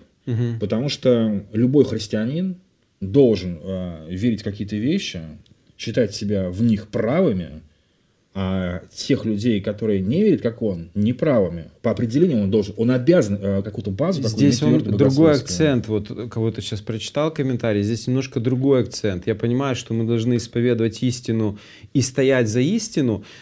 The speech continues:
Speaker 1: но здесь речь, когда ты заходишь в какую-то группу, и они говорят,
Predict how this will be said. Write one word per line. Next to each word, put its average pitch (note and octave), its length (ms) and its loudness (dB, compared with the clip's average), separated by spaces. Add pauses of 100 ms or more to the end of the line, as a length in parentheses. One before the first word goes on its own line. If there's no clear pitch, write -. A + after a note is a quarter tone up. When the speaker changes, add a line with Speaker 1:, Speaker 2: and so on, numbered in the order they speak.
(100)
Speaker 1:
но A#2+ 80 2
здесь D#3+ 360 2
речь, D#3+ 260 2
когда A#2+ 240 2
ты B2+ 100 -4
заходишь B2+ 480 2
в - 40 -14
какую-то B2+ 380 -2
группу, C#3 580 2 (260)
и B2+ 80 4
они C3+ 220 6
говорят, C3+ 540 4